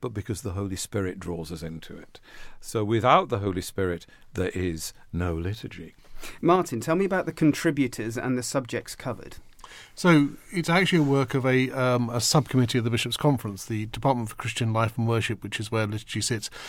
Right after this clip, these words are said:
Speaker 3: has a, a, a liturgical formation subcommittee. And that's interested in how we assist dioceses and parishes form people in liturgy. So one of the reasons for this book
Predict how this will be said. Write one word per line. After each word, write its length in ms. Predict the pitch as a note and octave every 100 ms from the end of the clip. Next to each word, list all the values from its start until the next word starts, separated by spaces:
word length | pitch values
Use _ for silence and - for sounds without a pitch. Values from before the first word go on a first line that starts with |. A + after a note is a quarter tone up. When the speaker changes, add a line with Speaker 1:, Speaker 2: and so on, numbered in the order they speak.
| - -
Speaker 3:
has 200 | D3 B2+
a, 300 | C3+ B2+ A#2
a, 160 | A#2+ A2+ A#2
a 60 | B2+
liturgical 520 | B2+ - D#3 B2+ C3+
formation 500 | A2+ B2+ A#2+ A2+ A#2
subcommittee. 640 | - C3 - G#2+ F2+ G2 F2 - - - - C3+
And 180 | B2+
that's 320 | C3 D3 B2+ C#3
interested 520 | C3+ A#2+ A#2+ A#2+ A2+
in 260 | A#2+ A#2+
how 380 | B2 - C#3+ D3+
we 260 | D3 C3 B2+
assist 500 | A#2 - C3+ - -
dioceses 600 | B2 C3 C3 - A#2+ G#2+
and 200 | A2+ A2
parishes 640 | - D#3 C3+ - B2 A#2 - - _
form 340 | - D#3 C#3+
people 240 | C#3 B2
in 100 | B2+
liturgy. 300 | D#3 D3 A#2
So 240 | G#2+ C#3 B2 - - -
one 340 | E3+ B2+ E3 F#3+
of 100 | D3+
the 60 |
reasons 420 | D3 E3 B2+ B2
for 120 | - B2
this 200 | B2 -
book 480 | F3+ B2+ A2 -